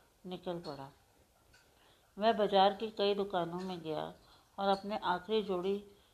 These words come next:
जूते बेचने की कोशिश की, ले-, लेकिन कोई भी उसके जूते खरीदने के लिए तैयार नहीं हुआ। वह जूते लेकर वापस आया, लौटने लगा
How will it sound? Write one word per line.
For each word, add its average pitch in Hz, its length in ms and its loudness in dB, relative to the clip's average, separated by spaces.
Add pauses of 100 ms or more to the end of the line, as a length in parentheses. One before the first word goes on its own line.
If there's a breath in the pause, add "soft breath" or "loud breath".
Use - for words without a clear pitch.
(180 loud breath)
जूते 190 320 0
बेचने 180 420 -4
की 208 160 -10
कोशिश 170 460 -8
की, 151 320 -14
ले-, 175 360 -12
लेकिन 190 320 -4
कोई 208 320 0
भी 196 180 -2
उसके 175 240 -4
जूते 190 320 -4
खरीदने 185 440 -6
के 180 120 -8
लिए 180 140 -2
तैयार 165 280 -4
नहीं 151 220 -14
हुआ। - 240 -18 (500 loud breath)
वह 202 100 -2
जूते 202 360 4
लेकर 202 320 2
वापस 190 480 0
आया, 156 280 -4
लौटने 175 440 -2
लगा 160 300 -2